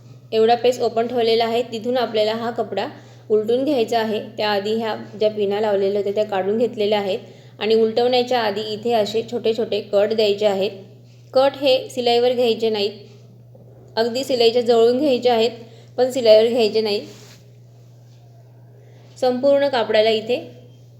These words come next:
गोलाकारात कट दिल्यानंतर हे असं उलटून घ्यायचं आहे. त्यानंतर त्याच्यावर, अ, इस्त्री फिरून घ्यायची आहे व्यवस्थित सेट करून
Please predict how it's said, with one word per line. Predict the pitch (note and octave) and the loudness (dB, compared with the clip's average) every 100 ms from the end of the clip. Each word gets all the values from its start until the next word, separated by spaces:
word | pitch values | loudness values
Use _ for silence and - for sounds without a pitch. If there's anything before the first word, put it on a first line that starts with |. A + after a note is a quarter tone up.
| - - - - | -20 -20 -20 -4
गोलाकारात | A3 A3 A3 A3 A#3+ - - | 0 0 0 0 -2 -4 0
कट | A#3 | 0
दिल्यानंतर | A#3 A#3+ A3+ A#3 A#3 G#3+ G#3+ C4 | 2 -2 2 2 2 -2 -2 -4
हे | B3+ | -2
असं | B3 G3+ G3 A#3+ - - - - | -2 -2 -4 -6 -8 -16 -20 -4
उलटून | G#3+ G#3+ B3 C#4 | -2 0 0 0
घ्यायचं | D#4 A3 A3 | 0 0 0
आहे. | A3 G#3+ G#3+ - - - - - - - - - - - - - - | -2 -2 -6 -6 -16 -20 -20 -20 -20 -20 -20 -20 -20 -20 -20 -10 -2
त्यानंतर | B3 C4 B3+ B3+ | 0 0 0 -2
त्याच्यावर, | B3 A#3 A3 A3 G#3+ - - - - - | -2 -2 0 0 0 -4 -12 -20 -18 -10
अ, | G#3+ G#3 - | -6 -6 -6
इस्त्री | A3 - C4 | -8 -8 -8
फिरून | C4 B3+ B3 | -2 -2 0
घ्यायची | B3+ A3 A3+ | 0 0 0
आहे | A3+ A3+ | -2 -2
व्यवस्थित | A3+ G3+ G#3 G#3+ A#3 | -2 -2 -2 -4 -10
सेट | - A3+ A3+ | -2 -2 0
करून | A#3+ G3 | -2 0